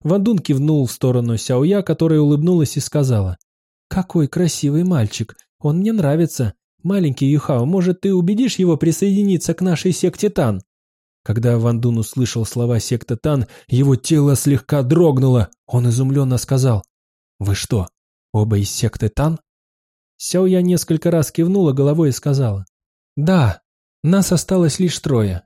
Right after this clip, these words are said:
Я нынешний мастер секты Тан. Ну как, ты изумлен? Давай, давай, секта Тан приветствует тебя!» Даже если Сяо Я обычно была очень беспечным человеком, и несмотря на то, что она просто вскользь сказала это,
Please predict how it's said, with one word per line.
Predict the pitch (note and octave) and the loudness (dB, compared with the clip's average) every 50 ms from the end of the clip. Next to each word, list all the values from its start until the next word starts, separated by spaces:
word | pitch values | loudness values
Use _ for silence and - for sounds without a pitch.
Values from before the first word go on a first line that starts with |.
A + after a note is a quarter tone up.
| _ _ _ | _ _ _
Я | - C3 F3+ G#3 G#3+ F#3+ | -2 0 0 0 0 0
нынешний | C#3+ E3 G3 G3+ G3 F3+ - - E3+ D3+ | 0 0 0 2 0 0 -2 -2 -2 -2
мастер | C3+ D3+ E3 E3+ - - E3 C#3 | 0 0 -2 -2 -2 -2 -2 -2
секты | B2 - - C#3 C#3 - - D#3 C#3+ | -2 -2 -2 -4 -4 -2 -4 -4 -4
Тан. | - B2+ A2+ G#2 G#2 F#2+ - - _ _ _ _ _ | -2 -2 -2 -2 -2 -4 -8 -12 _ _ _ _ _
Ну | - C3+ D#3+ F3+ G3 G3 G3 G3 | -6 -2 0 0 0 0 0 -2
как, | F3+ - F#3 A#2+ G#2+ - _ _ _ _ _ _ | -2 -2 -4 -4 -4 -6 _ _ _ _ _ _
ты | - G3+ G3 | 0 2 2
изумлен? | F3+ E3 G3 G3 G#3 A3 A#3+ A#3+ G#3 F3+ - _ - | 2 2 2 2 2 2 0 0 -2 -6 -8 _ -4
Давай, | C3 F3 F#3+ F#3 D3+ | -2 0 2 2 2
давай, | C#3+ E3+ F#3 F#3 C#3 A#2 G#2+ | 2 2 2 2 2 0 0
секта | - - F#3+ F3 - - F#3 | 0 -2 -2 -2 0 -2 -2
Тан | - G3+ F#3+ D#3+ B2 | -2 0 -2 0 0
приветствует | F3+ G3+ A3 A3 F#3+ C3 - - C#3+ C#3+ C3 - | 0 0 2 2 0 0 0 0 0 0 0 0
тебя!» | - D#3 C#3+ A#2+ G2+ F#2 - _ _ _ _ _ _ _ _ _ _ _ | -2 -2 0 0 -2 -2 -6 _ _ _ _ _ _ _ _ _ _ _
Даже | - G2+ B2 B2 A#2 A2 A#2+ | -6 -2 0 0 2 2 2
если | A#2+ B2 A#2 G#2+ - A#2+ A#2 | 2 2 0 0 0 -2 -2
Сяо | A2+ - - C3 B2 | -2 -2 -2 -2 0
Я | B2+ B2+ C3 B2+ A#2+ A#2 A2+ A2+ | 0 2 2 2 2 2 0 0
обычно | A#2 B2 B2+ A2+ - - B2 A#2 | 0 0 -2 -2 -2 -4 -4 -2
была | A#2+ A#2+ A#2+ A#2+ | 0 2 2 2
очень | B2 B2 A#2 - A#2+ A#2 A2+ A2 | 2 0 -2 -2 -4 -4 -2 -2
беспечным | G#2+ A#2+ A#2 - - - C#3 A#2+ - - B2+ A#2 | -2 -2 -4 -2 -2 -2 -2 -2 -4 -4 -6 -6
человеком, | - - B2+ B2 C#3 D#3+ E3 D#3 - C3+ A#2+ G2+ - - - - | -4 -2 -2 0 2 2 0 0 0 -2 -2 -4 -6 -12 -16 -4
и | - C#3 | -2 0
несмотря | C3 C3 B2+ - C3 B2+ B2+ C3 C3+ C3 | 2 2 0 0 0 -2 0 0 0 0
на | B2 B2 | 0 0
то, | B2+ D#3 D3 | 2 0 0
что | A#2+ - - B2+ | 0 0 -2 -2
она | B2 B2+ B2 A#2 | 0 0 -2 -2
просто | - C3+ C#3+ D3 C3 - - - B2+ A2 | 0 0 2 2 0 0 -2 -2 -2 -2
вскользь | - - - - - D#3+ C#3+ A#2+ - | -2 -8 -12 -2 0 2 2 2 0
сказала | - - C#3 C3 D#3 G3 G3 F3 | -2 -2 0 0 2 4 4 4
это, | D#3 C#3+ C3 - C3 A#2 G2+ | 4 4 4 2 2 0 0